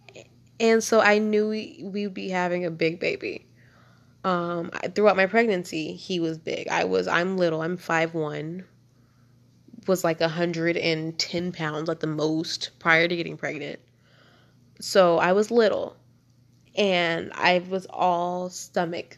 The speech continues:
from, like, the beginning. So I knew he was gonna be big. I knew he was gonna run out of room. And especially, like, towards the end of my pregnancy, I'm like, "Yo, there's not much more he can go. I'm, I'm at capacity right now." I was stretched to my limits. And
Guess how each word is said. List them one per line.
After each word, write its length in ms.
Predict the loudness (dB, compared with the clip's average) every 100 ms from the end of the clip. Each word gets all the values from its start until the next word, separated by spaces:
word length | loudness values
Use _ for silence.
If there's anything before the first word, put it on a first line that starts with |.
| _
from, 340 | -8 -6 -4
like, 260 | -2 -4 0
the 60 | 0
beginning. 540 | 0 -4 -8 -10 -10 -6
So 180 | 2 4
I 100 | 4
knew 240 | 2 0
he 160 | 0 -2
was 100 | -4
gonna 120 | -4
be 100 | -4
big. 240 | -2 0
I 120 | 0
knew 340 | 0 0 0 0
he 180 | -2 -4
was 160 | -2
gonna 160 | -2 0
run 180 | 0 0
out 120 | 0
of 140 | 0
room. 260 | -2 -6 -6
And 100 | -6
especially, 440 | -2 2 2 2
like, 100 | -2
towards 240 | 0 0 0
the 80 |
end 60 | -2
of 40 |
my 80 | -4
pregnancy, 480 | -2 -2 -2 -6 -6
I'm 140 | -6
like, 220 | -4 -6 -6
"Yo, 340 | -6 -4 -4
there's 440 | -4 -4 -4 -6 -6
not 320 | -4 -4 -4
much 280 | -6 -6 -6
more 140 | -6
he 120 | -6
can 120 | -8
go. 160 | -6 -2
I'm, 200 | -2 -2
I'm 220 | -4 -4
at 260 | -2 -4 -4
capacity 500 | -4 -2 -2 -6 -6
right 180 | -4 -4
now." 300 | -6 -8 -10 -16 -20 -20 -20 -18 0
I 80 | 2
was 140 | 2
stretched 400 | 0 2 2 0
to 60 | -2
my 80 |
limits. 500 | -4 -6 -12 -16 -20 -20 _ _ _ _ _ _ _ _ -10 -6 0
And 840 | 2 4 2 0 -2 -4 -6 -8